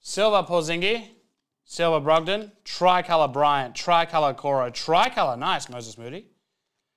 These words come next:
The auto is Keon Johnson for the Clippers. We have a green. It's Christian Wood for the Rockets. Not the right Rocket. Uh, three of eight.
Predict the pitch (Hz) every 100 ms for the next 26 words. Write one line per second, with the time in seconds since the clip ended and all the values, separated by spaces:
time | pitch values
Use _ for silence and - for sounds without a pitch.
0 | _ _ _ _ _ _ _ _ _ _
1 | _ _ _ _ _ 147 165 190 190 180
2 | 165 185 190 180 - 214 214 190 156 185
3 | 196 190 165 175 - 196 175 180 165 170
4 | 180 185 165 185 196 196 190 190 175 196
5 | 208 220 - - - - - - _ -
6 | 120 - 123 123 127 135 135 127 127 123
7 | 120 127 127 123 - - 131 127 127 127
8 | 127 139 180 175 _ _ _ _ _ _
9 | _ 120 123 131 180 226 226 240 220 -
10 | - -